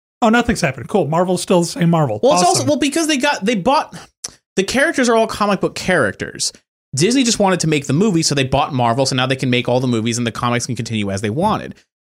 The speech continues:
Speaker 2: They bought Star Wars because of the movies, not because of the comics.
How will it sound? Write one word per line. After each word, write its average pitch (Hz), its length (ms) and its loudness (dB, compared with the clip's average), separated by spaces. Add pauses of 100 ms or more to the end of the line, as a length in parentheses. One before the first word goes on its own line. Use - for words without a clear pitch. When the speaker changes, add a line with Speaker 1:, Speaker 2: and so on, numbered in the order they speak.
(280)
Speaker 2:
They 143 240 0
bought 247 240 2
Star 240 320 4
Wars 135 380 2 (100)
because 214 580 0
of 156 100 2
the 139 80 2
movies, 110 300 0
not 156 120 0
because 151 240 0
of 139 80 -2
the 120 60 -4
comics. - 720 -2